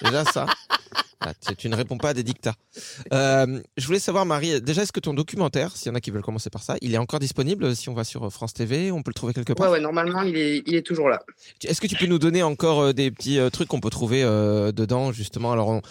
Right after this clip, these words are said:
Speaker 1: on a défini, euh, la, la, la grossophobie. Euh, est-ce qu'il y a d'autres choses, euh, qu'on apprend en regardant ton docu, ton docu ?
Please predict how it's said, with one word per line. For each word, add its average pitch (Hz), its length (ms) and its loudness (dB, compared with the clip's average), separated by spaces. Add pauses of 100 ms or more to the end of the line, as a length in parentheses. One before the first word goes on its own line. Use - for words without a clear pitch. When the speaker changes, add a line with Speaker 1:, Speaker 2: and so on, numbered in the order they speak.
(100)
Speaker 1:
on 117 80 -2
a 117 80 2
défini, 123 480 0
euh, 110 80 4
la, 101 220 2
la, 98 160 -2 (320)
la 113 100 0
grossophobie. 123 800 0 (320)
Euh, 110 140 2
est-ce - 180 -2
qu'il 131 100 0
y 123 40 2
a 120 60 0 (180)
d'autres 135 340 -2
choses, 143 280 0
euh, 104 260 2 (400)
qu'on 127 140 2
apprend 120 360 -2
en - 80 -8
regardant 107 300 0
ton 104 160 -6
docu, 101 320 -4
ton 104 300 -4
docu ? 110 260 -6